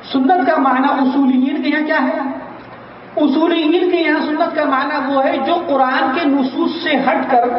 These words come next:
نص-، قرآن کے نص کے علاوہ جو آپ کی طرف سے جو نصوص آتے ہیں، اللہ کے نبی کی طرف جو، جو، جو نصوص آئے ہیں اور جو شریعت میں دلیل بن سکتے ہیں، یہ بھی قید ہے اس کا، حالانکہ یہ لفظ یہاں نہیں آیا ہے۔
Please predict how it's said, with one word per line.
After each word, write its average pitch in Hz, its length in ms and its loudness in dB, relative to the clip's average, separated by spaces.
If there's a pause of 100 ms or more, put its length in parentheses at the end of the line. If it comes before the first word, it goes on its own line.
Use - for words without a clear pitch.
(840)
نص-، 233 300 0
قرآن 247 380 2
کے 285 60 2
نص 254 260 0
کے - 60 -2
علاوہ 269 400 2 (120)
جو 339 60 4
آپ 277 320 0
کی 339 120 -2
طرف 277 180 0
سے 294 80 -2
جو 269 100 0
نصوص 254 380 0
آتے 208 280 2
ہیں، 220 240 0 (840)
اللہ 214 280 4
کے 247 160 2
نبی 269 120 0
کی 277 60 -2
طرف 269 140 0
جو، 269 100 -2 (140)
جو، 226 180 0
جو 220 160 0
نصوص 233 400 0
آئے 196 200 2
ہیں 196 360 -2 (1160)
اور 302 200 4 (140)
جو 349 120 4 (220)
شریعت 302 400 0
میں 349 100 2
دلیل 359 360 2
بن 359 120 4
سکتے 254 300 -2
ہیں، - 260 -10 (1300)
یہ 196 120 2
بھی 349 120 2
قید 302 320 0
ہے 240 60 2
اس 220 160 0
کا، - 140 -2
حالانکہ 233 220 0
یہ 254 60 0
لفظ 247 200 -2
یہاں 240 140 0
نہیں 262 140 0
آیا 180 260 0
ہے۔ - 100 -4